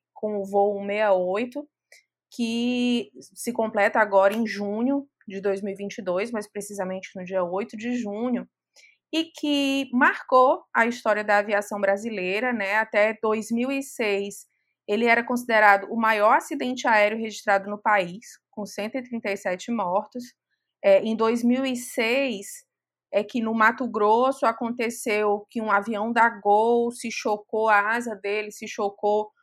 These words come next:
com uma aeronave privada, e aí morreram cento e cinquenta e quatro pessoas, ou seja, de oitenta e dois até dois mil e seis, o acidente da vasp era considerado o maior acidente aéreo do Brasil até então.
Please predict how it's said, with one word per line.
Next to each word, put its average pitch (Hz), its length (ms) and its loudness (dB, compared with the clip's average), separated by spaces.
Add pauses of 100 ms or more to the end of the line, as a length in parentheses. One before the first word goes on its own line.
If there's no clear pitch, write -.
(220)
com 226 220 0
uma 233 140 4
aeronave 220 500 4
privada, 214 560 4
e 196 40 4
aí 202 40 0
morreram 214 500 -4
cento 247 280 -6
e 247 60 -12
cinquenta 262 340 -4
e 226 80 -6
quatro 214 280 0
pessoas, 220 520 -4
ou 240 100 0
seja, 214 300 -4
de 214 80 -4
oitenta 262 480 -2
e 302 100 -4
dois 202 280 -2 (440)
até 220 480 4
dois 277 320 2
mil 254 180 -2
e 208 120 -6
seis, 240 560 -4
o 254 100 -2
acidente 262 480 -4
da 202 140 0
vasp 220 260 -2
era 240 160 -6
considerado 220 480 -2
o 233 60 -6
maior 220 260 -2
acidente 262 400 -6
aéreo 233 260 -2
do 233 120 -8
Brasil 240 440 -6
até 240 240 -8
então. 208 460 -4